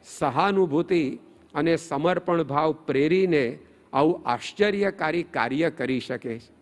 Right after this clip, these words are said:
તો એમણે તો આ વાત કરી કે સ્વામી બાપામાંથી મોટા મોટા અધિકારીઓ અને નેતાઓ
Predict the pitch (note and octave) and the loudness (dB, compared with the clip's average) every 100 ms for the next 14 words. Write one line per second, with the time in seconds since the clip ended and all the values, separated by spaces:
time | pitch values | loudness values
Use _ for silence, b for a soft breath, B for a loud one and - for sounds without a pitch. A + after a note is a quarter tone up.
0 | b b b - D#3 D3+ D#3+ - C3 C#3+ | b b b 2 4 4 0 -4 -2 0
1 | D3+ D#3 D3+ C#3 C#3+ C#3+ - E3+ E3 D#3+ | 0 0 0 0 -2 -2 -2 0 0 0
2 | D#3+ D3 C#3+ C#3 E3 D#3+ D3+ D3+ D#3+ D3+ | -2 -2 -6 -2 -2 0 0 0 0 2
3 | D3 C#3+ E3+ F3 A#2+ - b b b C3 | 0 0 2 2 0 -12 b b b -4
4 | C3 F3 F3+ E3 D#3 D#3 E3+ E3+ F3+ - | -2 2 2 2 0 2 0 0 -2 -8
5 | - A2 D#3+ G3+ F3+ D#3+ D3 C3 A#2+ - | -8 2 2 2 2 0 0 -2 -4 -12
6 | b b b b D3+ F3+ F#3 F3+ B2 C3+ | b b b b 0 2 2 2 0 0
7 | D3+ G3 F#3 C#3+ | 2 2 2 0